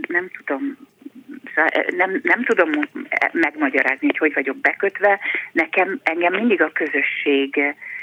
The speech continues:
ért, és a közösség építés hajtott. Tehát ha azt mondom, akkor kicsi korom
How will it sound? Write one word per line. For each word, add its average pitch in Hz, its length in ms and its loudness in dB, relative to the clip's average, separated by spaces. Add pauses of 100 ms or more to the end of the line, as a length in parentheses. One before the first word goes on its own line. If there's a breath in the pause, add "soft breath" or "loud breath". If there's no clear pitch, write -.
(100)
ért, 139 300 0 (240)
és 147 160 -4
a 143 80 -10
közösség 143 580 -6
építés 139 600 -6
hajtott. - 560 -6 (420 loud breath)
Tehát - 200 0
ha - 360 2
azt 156 260 -2
mondom, 190 300 0
akkor 196 240 2
kicsi - 360 -2
korom 135 300 2